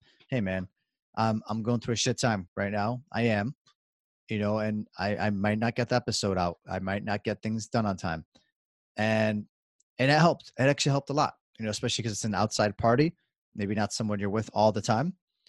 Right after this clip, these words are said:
And they kinda, you know, bust your balls or just, <laughs> I, I, I know that that's not the proper term or proper way, but maybe that's all I needed.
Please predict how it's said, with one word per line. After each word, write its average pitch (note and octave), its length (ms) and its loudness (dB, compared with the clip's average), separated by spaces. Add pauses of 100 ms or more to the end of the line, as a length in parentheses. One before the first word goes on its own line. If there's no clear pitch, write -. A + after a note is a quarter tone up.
(200)
And G#2 420 0
they G2+ 100 -2
kinda, G2+ 320 0
you F#2+ 100 -6
know, F2+ 200 -4 (400)
bust G#2+ 240 -2
your G#2 80 -4
balls G2+ 520 2
or F#2 100 -4
just, - 460 -6 (120)
<laughs> - 1000 -6
I, F#2+ 160 -4
I, G2+ 180 -2 (120)
I G#2+ 40 0
know G2+ 220 -2
that F2+ 260 -4
that's F#2+ 300 -4
not F2 200 -4
the - 80 -18
proper F#2 380 -2
term F#2+ 400 0
or E2+ 60 -6
proper G2 280 0 (120)
way, E3+ 220 10
but C#3 200 4 (340)
maybe E3+ 240 8
that's E3+ 240 8
all D#3 160 8
I C#3+ 80 8
needed. A2 340 0